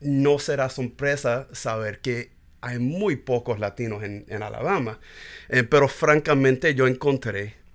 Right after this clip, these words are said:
que la gente era muy hermosa. Eh, inmediatamente tuve muchos amigos buenísimos,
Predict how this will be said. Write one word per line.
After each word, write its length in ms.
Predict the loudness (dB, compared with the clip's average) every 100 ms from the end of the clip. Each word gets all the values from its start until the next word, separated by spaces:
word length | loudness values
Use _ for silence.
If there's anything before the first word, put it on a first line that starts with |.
| -20 -4
que 160 | 0
la 100 | 0
gente 380 | 0 -2 0 0
era 180 | 2 0
muy 460 | 2 2 2 2
hermosa. 640 | 0 -4 -10 -10 -8 -10 -10 -18 -20 -20 -8
Eh, 400 | -2 -2 -2 -4
inmediatamente 880 | -2 0 2 0 0 0 0 0 -2
tuve 220 | 0 2
muchos 580 | 2 0 -2 -4 -6 _ -20 _ _ _ _ -6
amigos 600 | -2 2 2 2 0 -4
buenísimos, 680 | -4 -2 -2 -4 -8 -8 -8